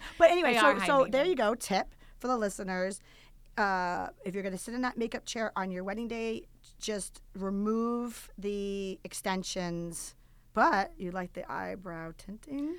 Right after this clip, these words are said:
Speaker 1: I love the eyebrow
Speaker 2: Mm.
Speaker 1: tinting.
Speaker 2: All right.
Speaker 1: Um, the lash lifts are great, too.
Speaker 2: What's
Speaker 1: but
Speaker 2: this? I didn't hear about these lash lifts.
Speaker 1: So if you curl your lashes, a lot of women use the lash curlers.
Speaker 2: Yeah.
Speaker 1: It kind of just takes that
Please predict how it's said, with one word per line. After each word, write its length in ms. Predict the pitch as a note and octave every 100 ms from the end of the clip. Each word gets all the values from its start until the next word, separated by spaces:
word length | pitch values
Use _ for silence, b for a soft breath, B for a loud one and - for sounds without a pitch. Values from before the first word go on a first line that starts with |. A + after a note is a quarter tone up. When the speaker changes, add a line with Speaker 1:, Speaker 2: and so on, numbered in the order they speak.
| B3
Speaker 1:
I 80 | A3+
love 240 | A#3 B3
the 120 | B3+
eyebrow 360 | A3+ A3+ G#3 G3
Speaker 2:
Mm. 40 | F#3
Speaker 1:
tinting. 580 | G#3 F3 F#3 E3+ E3+ D#3+ b b b b
Speaker 2:
All 60 | D4
right. 120 | G4 G#3
Speaker 1:
Um, 300 | G3 F#3+ G3
the 100 | G3+
lash 420 | G3+ G#3+ A#3 -
lifts 260 | B3+ A#3+ B3
are 60 |
great, 360 | G3 G3+ G3+ -
too. 380 | - G3+ G3 G#3+
Speaker 2:
What's 200 | C#4+ D4+
Speaker 1:
but 80 | F#4
Speaker 2:
this? 200 | G#4 -
I 60 |
didn't 160 | C4 E4+
hear 80 | -
about 140 | A#3+
these 160 | A#3 F3+
lash 280 | D#3 D3 -
lifts. 480 | F#3+ B3 - - -
Speaker 1:
So 180 | - C4+
if 120 | B3
you 100 | C4
curl 380 | - - C#4 C#4+
your 160 | D4+ D4+
lashes, 440 | C#4 C#4 - C4+ A3+
a 40 |
lot 180 | G3 G3+
of 60 | G3+
women 300 | G#3+ G#3 G3+
use 180 | G#3
the 100 | F#3+
lash 320 | F3+ F#3 F#3 -
curlers. 600 | A3+ G#3 G#3 G#3 G#3+ G3
Speaker 2:
Yeah. 80 | F#4
Speaker 1:
It 80 | G#3
kind 240 | A3+ G#3+
of 100 | G#3+
just 220 | G3+ F#3+
takes 280 | - A3+ A3
that 280 | G3+ F#3+